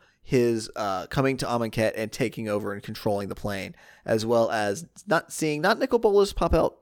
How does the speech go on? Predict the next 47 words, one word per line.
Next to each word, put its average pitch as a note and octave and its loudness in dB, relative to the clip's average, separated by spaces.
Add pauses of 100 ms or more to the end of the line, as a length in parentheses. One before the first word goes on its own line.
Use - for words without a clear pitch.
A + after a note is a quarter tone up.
in C#3+ -2
the A#2+ -2
story F#3 0
so C#3 2
far, A2+ 4
but G2 0
instead D#3 0
seeing C3 0 (440)
one D3+ 2
of F3 0
Liliana's D3 2
demons, D#3 -6
Razaketh, A#2+ 0 (340)
uh, G2+ 2
being A2+ 0
revealed, G#2+ 0
but A#2 -6
not D#3+ 0
by F#3 0
name, D#3 -4 (340)
and B2 0
calling C#3 2
out C3 4
Liliana G#2+ 2
and G2+ -2
confusing A#2 0
Samut A2+ 0
and G#2+ -8
Jeru G#2+ 0
about G2+ -2
how G#2+ 0
this G2+ -2
demon G2+ -6
knows G2+ 0
who G#2 -4
Liliana F#2+ -4
is. - -8 (460)
Apparently G2+ 2
they G#2 0
don't G#2 -2
know C#3+ 4
that C3+ -2
the A2+ 4
Gatewatch A2 -2
are C3+ -2
planeswalkers, - -4
but - -4